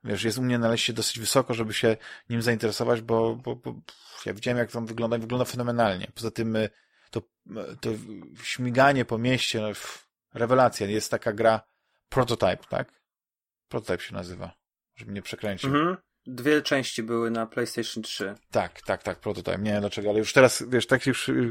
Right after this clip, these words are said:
Speaker 1: jak wytrąciłem się z tą, z tym Sucker Punchem, że mi się tak pomyliło, to teraz, e, znowu mi wróciła ta, ta, ta, ta, ta, ta, ta obawa, że będę cały czas się mylił, jeśli chodzi o, o tytuły gry, gier i inne rzeczy,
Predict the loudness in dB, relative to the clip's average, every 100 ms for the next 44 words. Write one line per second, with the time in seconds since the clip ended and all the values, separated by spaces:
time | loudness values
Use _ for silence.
0 | -2 -2 -2 -6 -20 -16 -12 -6 0 2
1 | 2 4 2 4 0 0 -2 -4 -8 -8
2 | -4 -4 -2 2 2 0 -8 -8 -10 -10
3 | -8 -2 -2 0 -2 -2 -4 -6 _ _
4 | _ _ -16 -8 -4 -2 0 0 0 -2
5 | -2 -2 0 -4 -6 -4 -2 -2 -2 -16
6 | _ _ _ _ _ _ _ -14 0 0
7 | 2 -2 0 0 0 -2 -14 -12 -12 -8
8 | 2 2 6 6 6 4 -2 -4 -4 -6
9 | -4 -6 -4 -4 -2 -2 -4 -4 -4 -4
10 | -6 -16 -8 -6 -2 -2 -2 -2 -4 2
11 | 2 2 0 -4 -4 -6 0 0